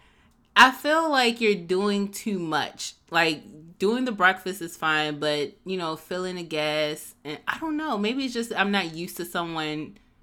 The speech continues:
doing that much. And if I were to become used to it, maybe, you know, um, I don't know, maybe if I got a relationship with a person that was like that, I could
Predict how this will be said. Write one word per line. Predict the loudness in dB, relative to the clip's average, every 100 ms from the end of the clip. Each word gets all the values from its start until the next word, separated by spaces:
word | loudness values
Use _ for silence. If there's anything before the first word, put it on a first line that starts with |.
| _ _ _ -20 -8
doing | 0 2 2 -2 -2
that | -2 -2 -2
much. | -4 -6 -10 -16 -16 _ _ -2
And | 0 2 0 -4 -12 _ _ _ -2
if | 0 2
I | 4 6 4
were | 0 -2 -2
to | -2 -4
become | -4 -4 -6
used | -6 -8
to | -6 -4
it, | -2
maybe, | -2 -4 -4 -4 -4
you | -4 -2
know, | -2 -4
um, | -8 -10 _ -4
I | -2
don't | -2
know, | -4
maybe | -2 -2 -2
if | -2
I |
got | 0 -2
a |
relationship | -2 -4 -6 -6 -6
with | -6
a | -6
person | -8 -8 -8
that | -8
was | -6
like | -6 -6
that, | -4 -4 -6 -12 -20 _ -2
I | 0
could | 0 -2 0 -2